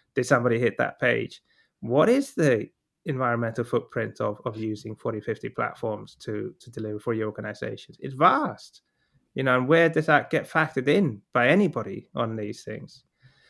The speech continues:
Um, and for that, that's a huge deal. And we, we invest really heavily in Athena in efficiency.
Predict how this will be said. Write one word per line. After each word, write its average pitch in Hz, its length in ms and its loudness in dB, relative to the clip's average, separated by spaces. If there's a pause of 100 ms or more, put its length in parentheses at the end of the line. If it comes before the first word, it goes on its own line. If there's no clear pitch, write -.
(300)
Um, 123 480 4
and 147 140 -2
for 180 100 4
that, 185 260 6
that's 196 280 0
a 156 40 0
huge 170 400 4
deal. 123 180 -2
And 120 120 -4
we, 147 220 4
we 143 100 2
invest 139 380 0
really 160 420 6
heavily 139 480 2
in 113 80 -2
Athena 107 540 -4
in 117 280 -4
efficiency. 120 800 -8